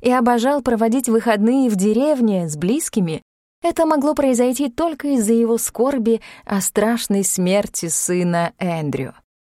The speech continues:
Мы никогда не узнаем, что делает с человеком такая утрата. «Хорошо сработано», подумала я.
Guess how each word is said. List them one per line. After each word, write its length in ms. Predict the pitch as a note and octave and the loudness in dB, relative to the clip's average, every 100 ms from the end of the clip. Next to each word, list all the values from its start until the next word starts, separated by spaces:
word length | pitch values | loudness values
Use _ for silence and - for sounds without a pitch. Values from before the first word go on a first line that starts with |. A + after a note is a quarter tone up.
| _ _ | _ _
Мы 160 | C4+ C4+ | 2 4
никогда 500 | G3+ F3+ F3 F3 E3 | 2 0 2 0 0
не 120 | D3 | 0
узнаем, 640 | D3 C#3 D3 C#3+ C#3 D#3 - | 0 0 0 0 -2 -4 -8
что 460 | - - F3 G3 | -12 -6 -2 0
делает 500 | F#3 E3 F3+ F3 D#3+ | 0 0 -2 -2 -4
с 120 | - - | -6 -6
человеком 840 | - D#3+ D3+ D3+ B3+ C4 A3 G3+ | -2 0 0 0 -2 0 -2 -2
такая 580 | - D3 - E3 D#3+ C#3+ | -2 -4 -2 0 0 -2
утрата. 580 | C#3+ - C#3 D3 - - _ _ _ _ | -4 -4 -4 -6 -12 -20 _ _ _ _
«Хорошо 440 | - A#3+ C4 C#4 G4+ | -4 -2 0 0 -2
сработано», 720 | G4+ F4 A#3+ E4+ D#4+ F#3+ D#3+ _ _ _ _ - | 0 0 2 0 -2 -2 -4 _ _ _ _ -4
подумала 460 | E3 D3 D3 C#3 | -2 0 -2 -2
я. 300 | C#3+ C#3+ - | -2 -6 -12